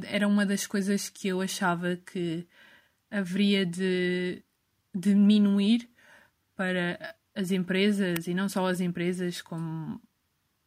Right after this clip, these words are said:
pessoas. Ahm, por exemplo, voltava aos quinhentos e trinta. Foi uma coisa que não alterou e eu fiquei muito surpreendida,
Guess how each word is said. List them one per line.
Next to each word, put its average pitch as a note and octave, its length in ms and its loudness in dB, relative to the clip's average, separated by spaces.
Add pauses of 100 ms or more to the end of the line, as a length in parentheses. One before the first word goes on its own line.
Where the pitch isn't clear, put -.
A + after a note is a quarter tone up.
(260)
pessoas. F#3+ 680 -6 (920)
Ahm, G#3 760 0 (100)
por G3+ 80 -2
exemplo, F#3 340 0
voltava F#3 340 0
aos F#3 140 -4
quinhentos F#3+ 320 0
e F#3 80 -4
trinta. F3+ 500 -4 (380)
Foi - 180 -2
uma B3 140 6
coisa A#3 300 4
que A#3 120 2
não A3 100 8
alterou G3+ 520 2
e F#3 80 0
eu F3+ 60 -2
fiquei G3 280 -2
muito G3 200 2
surpreendida, F3 760 -4